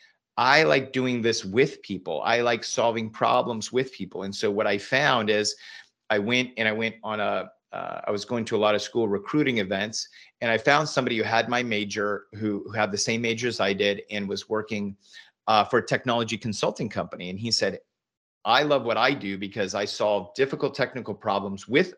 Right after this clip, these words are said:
a people and I help move businesses forward." And so it was that exploration and opening my mind that I realized, wait, there is an avenue for me. Uh, and I would encourage everyone to go and investigate, right?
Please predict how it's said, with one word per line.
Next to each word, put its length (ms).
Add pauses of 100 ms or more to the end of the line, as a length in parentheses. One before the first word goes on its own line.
a 60
people 580 (400)
and 120
I 20
help 300
move 240
businesses 500
forward." 580 (520)
And 120
so 160
it 20
was 140
that 320
exploration 720
and 100
opening 320
my 180
mind 440
that 80
I 40
realized, 540
wait, 280
there 160
is 200
an 160
avenue 440
for 280
me. 340 (640)
Uh, 340 (140)
and 220
I 120
would 180
encourage 500
everyone 420
to 140
go 300
and 80
investigate, 640
right? 240